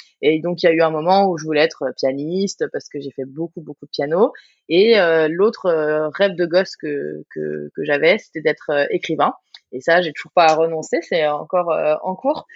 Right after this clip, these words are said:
Donc, euh, j'ai toujours eu plein de passions, mais à la base, le métier que je voulais faire, c'était pédopsychiatre. Et puis après, la vie m'a fait, euh, et les études de médecine, euh, m'ont fait un peu dévier parce que ça m'a fait découvrir, euh,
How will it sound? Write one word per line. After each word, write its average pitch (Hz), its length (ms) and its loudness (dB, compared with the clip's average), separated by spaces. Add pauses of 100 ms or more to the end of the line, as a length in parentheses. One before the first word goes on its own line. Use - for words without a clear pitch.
(220)
Donc, 175 200 -6
euh, 185 60 0
j'ai 180 120 -2
toujours 277 240 -2
eu 247 120 -6
plein 254 220 0
de 254 60 -6
passions, 233 400 -2 (260)
mais 156 80 -6
à 175 80 4
la 196 140 4
base, 202 320 0
le 170 80 -8
métier 214 340 -6
que 214 140 -8
je 185 80 -12
voulais 180 160 -6
faire, 220 160 -4
c'était - 160 -6
pédopsychiatre. 196 720 -2 (120)
Et 156 80 -4
puis 165 160 -4
après, 202 240 -2
la 160 140 2
vie 165 180 -8
m'a 165 160 -2
fait, 175 260 0
euh, 151 200 -2
et 190 80 4
les 208 180 2
études 180 240 -6
de 170 60 -2
médecine, 220 400 -2 (420)
euh, 151 240 -2
m'ont 160 160 -6
fait 208 160 0
un 190 180 2
peu 202 80 0
dévier 180 420 2
parce 165 260 -6
que - 60 -18
ça 160 100 -4
m'a 156 100 -4
fait 165 140 -8
découvrir, 170 500 -4
euh, 156 300 -2